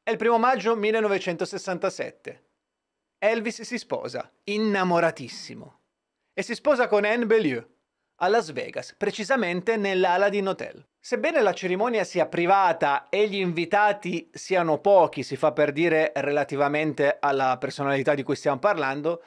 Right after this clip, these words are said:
quindi si stima nemmeno duecento persone, è una delle cerimonie di nozze più attese mediaticamente dell'epoca. E come accade oggi, radio e T V diffondono ogni dettaglio relativo all'evento e soddisfano l'interesse di milioni di fan.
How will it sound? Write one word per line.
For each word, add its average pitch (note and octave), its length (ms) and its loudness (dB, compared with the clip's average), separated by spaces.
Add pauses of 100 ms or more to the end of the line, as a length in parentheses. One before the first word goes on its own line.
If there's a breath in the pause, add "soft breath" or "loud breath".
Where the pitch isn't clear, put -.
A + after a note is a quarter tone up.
(160 loud breath)
quindi C#3 260 -6
si C3 140 -8
stima C#3 300 -2
nemmeno C#3+ 280 0
duecento C#3+ 460 -2
persone, D#3 640 -4 (340)
è - 140 -2
una D#4 180 2
delle G3 260 0
cerimonie A#3 600 -2
di G#3 240 -6
nozze G3 560 0
più C#4+ 240 0
attese G3+ 880 0
mediaticamente F3+ 1200 -2
dell'epoca. B2 760 -4 (120)
E G#4 240 -6
come B3 240 2
accade F#3 400 0
oggi, F3 420 4
radio F#3+ 300 2
e E3 40 -6
T A3 140 -4
V G3+ 160 2
diffondono A3 840 0
ogni G3 240 2
dettaglio F3 640 0
relativo D#3+ 440 2
all'evento B2+ 540 0
e F3 60 -2
soddisfano G#3+ 720 -2
l'interesse G3 840 -2
di D#3+ 100 -4
milioni C#3+ 580 -4
di C#3+ 140 -4
fan. G#2 340 -10